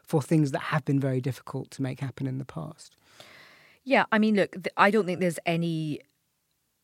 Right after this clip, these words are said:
Speaker 2: chance of Labour changing its position between now and the next general election. And why would they, right?
Speaker 1: No, why
Speaker 2: They're,
Speaker 1: would
Speaker 2: they,
Speaker 1: they?
Speaker 2: why
Speaker 1: Exactly.
Speaker 2: would they? They're
Speaker 1: Yeah.
Speaker 2: doing incredibly well at, at the moment.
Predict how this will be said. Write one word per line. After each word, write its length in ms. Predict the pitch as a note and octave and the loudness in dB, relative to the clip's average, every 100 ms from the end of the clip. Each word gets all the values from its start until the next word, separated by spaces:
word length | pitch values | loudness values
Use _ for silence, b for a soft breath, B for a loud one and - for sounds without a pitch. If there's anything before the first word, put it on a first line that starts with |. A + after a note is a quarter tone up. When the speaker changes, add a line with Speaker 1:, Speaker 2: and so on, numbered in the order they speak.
| _ _ - | _ _ -10
Speaker 2:
chance 560 | - D#3 D#3+ C3 B2+ - | -8 -6 -6 -6 -8 -8
of 180 | E3 | -8
Labour 380 | D3 D#3 D3 D3 | -4 -4 -4 -6
changing 520 | C#3 - D3+ D3 C#3+ | -6 -6 -6 -6 -6
its 180 | C#3 - | -8 -10
position 560 | - C3 C#3+ - C#3+ C#3 | -10 -6 -6 -6 -6 -8
between 360 | C3+ D3 D3 | -8 -8 -6
now 380 | C#3+ C#3 C3 C3 - - | -4 -2 -2 -4 -6 -8
and 400 | C#3 C3+ C3+ C3 | -6 -6 -6 -8
the 100 | - | -8
next 220 | C#3 - - | -8 -8 -8
general 280 | C#3+ C#3 | -8 -4
election. 440 | D3+ - - - C3 B B B - | -4 -6 -8 -10 -14 B B B 0
And 160 | G#3+ F3 | 2 4
why 180 | F#3+ E3 | 2 4
would 240 | F#3 E3 | 4 2
they, 220 | - C3 | -2 -4
right? 300 | C3+ C3 F3+ | 0 2 2
Speaker 1:
No, 60 | B2 | 4
why 20 | |
Speaker 2:
They're, 180 | C3+ F3 | 6 6
Speaker 1:
would 80 | F3+ | 6
Speaker 2:
they, 100 | G3 | 4
Speaker 1:
they? 60 | G3+ | 2
Speaker 2:
why 180 | G#3 F#3 | 4 6
Speaker 1:
Exactly. 80 | |
Speaker 2:
would 140 | F3+ D3 | 4 0
they? 140 | D3 | -2
They're 100 | D#3+ | 0
Speaker 1:
Yeah. 60 | F#3+ | 0
Speaker 2:
doing 320 | A#3 A3 G3+ F#3+ | 0 0 -2 -6
incredibly 640 | F3+ - C4 G3+ E3+ D#3+ | -6 0 0 0 -4 -2
well 420 | D#3+ D3+ C#3+ - | 0 0 0 -2
at, 200 | D3+ - | -4 -6
at 60 | D3 | -6
the 60 | D3 | -4
moment. 460 | D#3 D3 D3 C#3+ | -4 -4 -6 -10